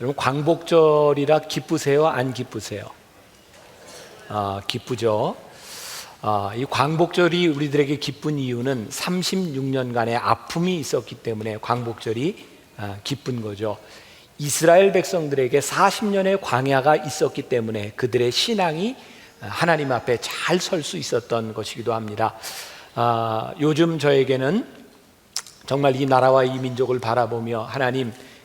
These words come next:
끝까지 쓰시는 민족이 될 수 있도록 우리나라를 붙잡아 주세요"라고 하는 마음이 있는데, 아, 전 세계에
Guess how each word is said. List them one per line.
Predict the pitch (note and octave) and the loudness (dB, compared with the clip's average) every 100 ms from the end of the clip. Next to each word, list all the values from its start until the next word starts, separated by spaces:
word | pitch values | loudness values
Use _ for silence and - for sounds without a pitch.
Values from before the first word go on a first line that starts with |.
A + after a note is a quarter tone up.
| - - | -12 -6
끝까지 | B3 - A#3+ A3 | -2 4 4 2
쓰시는 | - D4+ - A#3 G#3 D#3+ | -2 -2 0 0 0 -2
민족이 | C#3 D3 C#3 C3+ C3+ | -4 -2 0 0 0
될 | B2 A#2+ | -2 -4
수 | - | -6
있도록 | A#2+ A2+ A#2 A2+ G#2 - - - | -8 -4 0 0 -2 -10 -20 -10
우리나라를 | B2+ C3+ B2+ A#2 A2+ A2+ | -6 -2 0 0 0 -2
붙잡아 | - - C3+ A#2 A2+ | -4 -4 -2 0 -2
주세요"라고 | A2 - A2+ A2 G#2+ G#2 A#2 A2 A#2+ | -4 -6 -4 -2 -6 -4 -4 -2 -2
하는 | A#2 | -2
마음이 | A2+ G#2+ G#2+ A2 A2 | -2 -2 -2 -4 -10
있는데, | A2 G#2+ G#2+ A2+ - - - - - - - | -10 -8 -2 -2 -2 -14 -20 -20 -20 -20 -10
아, | G#2+ A2 G#2+ A#2 - G1+ - - - _ - - - | -4 -2 -2 -4 -10 -12 -16 -20 -20 _ -12 -10 -10
전 | - B2+ F#3 | -2 0 2
세계에 | - G#3 G3+ F3+ B2+ A#2 C3+ G2+ - - | 4 4 4 4 4 4 4 2 -4 -16